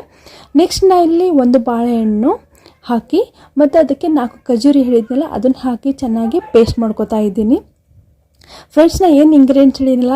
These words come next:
ಇಷ್ಟೇ ಯೂಸ್ ಮಾಡಿ ಒಂದ್ ಲೀಟರ್‌ನಲ್ಲಿ ನೀವು ಮಾಡಿದ್ರೆ, ನೀವು ಒಂದ್ಸಲ ಮಾಡಿ ನೋಡಿ, ಎಷ್ಟು ಟೇಸ್ಟಿಯಾಗಿ ಬರುತ್ತೆ. ಮತ್ತೆ ಮತ್ತೆ ಮಾಡ್ಕೊಂಡು ಕುಡಿಬೇಕು ಅಂತ ಫೀಲ್ ಆಗುತ್ತೆ.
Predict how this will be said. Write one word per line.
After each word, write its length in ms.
ಇಷ್ಟೇ 340
ಯೂಸ್ 280
ಮಾಡಿ 220
ಒಂದ್ 260
ಲೀಟರ್‌ನಲ್ಲಿ 640
ನೀವು 180
ಮಾಡಿದ್ರೆ, 720
ನೀವು 200
ಒಂದ್ಸಲ 300
ಮಾಡಿ 360
ನೋಡಿ, 240
ಎಷ್ಟು 220
ಟೇಸ್ಟಿಯಾಗಿ 760
ಬರುತ್ತೆ. 340
ಮತ್ತೆ 320
ಮತ್ತೆ 260
ಮಾಡ್ಕೊಂಡು 560
ಕುಡಿಬೇಕು 480
ಅಂತ 200
ಫೀಲ್ 320
ಆಗುತ್ತೆ. 440